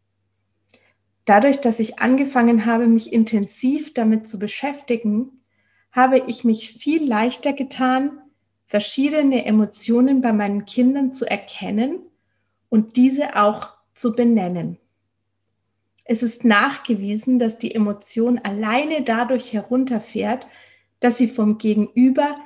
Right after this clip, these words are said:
richtig benannt wird. Sind meine Kinder gerade wütend,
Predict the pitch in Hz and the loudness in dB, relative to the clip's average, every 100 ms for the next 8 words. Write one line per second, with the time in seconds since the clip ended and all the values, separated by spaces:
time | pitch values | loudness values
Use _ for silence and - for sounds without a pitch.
0 | - 214 - 302 - - 254 214 - - | -6 -4 0 0 0 -2 0 0 -4 0
1 | 220 190 190 - 202 - - - _ _ | 2 2 -2 -10 -16 -16 -18 -20 _ _
2 | _ _ _ _ _ _ _ _ _ _ | _ _ _ _ _ _ _ _ _ _
3 | _ _ _ _ - 269 262 233 233 226 | _ _ _ _ -2 -2 2 4 4 2
4 | - 285 285 254 214 202 208 196 - 202 | 0 2 2 0 -2 -4 -6 -8 -4 -2
5 | 220 - 339 440 - | -2 -4 -8 -8 -16